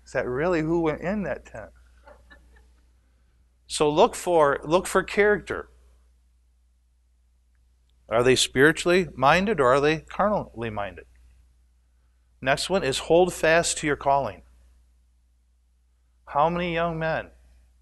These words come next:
have been taken out of the ministry, had a focus on the ministry, but have been take-, I mean, I could go back to my college days and tell you how many guys were headed to the mission field, were headed into the ministry, they got tangled up with the girl and gone.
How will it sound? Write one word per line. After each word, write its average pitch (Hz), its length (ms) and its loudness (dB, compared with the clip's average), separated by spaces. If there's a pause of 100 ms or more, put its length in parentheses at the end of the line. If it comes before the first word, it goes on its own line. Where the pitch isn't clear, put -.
(140)
have 123 100 -8
been 120 140 -10
taken 151 500 -6
out 147 300 -2
of 139 80 -8
the 127 100 -10
ministry, 131 480 -10
had 113 160 -4
a 98 40 -6
focus 156 500 -2
on 160 160 0
the 156 60 -6
ministry, 160 420 -8
but 113 160 -6
have 110 80 -8
been 110 140 -6
take-, 147 260 -6 (220)
I 156 80 2
mean, 165 120 2
I 160 120 4
could 175 160 -2
go 170 100 0
back 160 280 2
to - 40 2
my 165 160 2
college 127 440 0
days 113 220 0
and 117 100 -6
tell 139 120 0
you 131 80 0
how 143 140 4
many 156 180 -2
guys 147 280 2 (260)
were 120 100 0
headed 147 280 2
to 139 60 4
the 123 60 0
mission 160 360 -6
field, 165 280 0
were 117 100 0
headed 143 240 -2
into 156 200 -4
the 123 100 -4
ministry, 160 580 -4 (380)
they 127 60 -2
got 123 180 4
tangled 156 380 2
up 156 100 4
with 160 160 -2
the 131 80 -4
girl 147 320 2
and 120 100 -6
gone. 101 380 2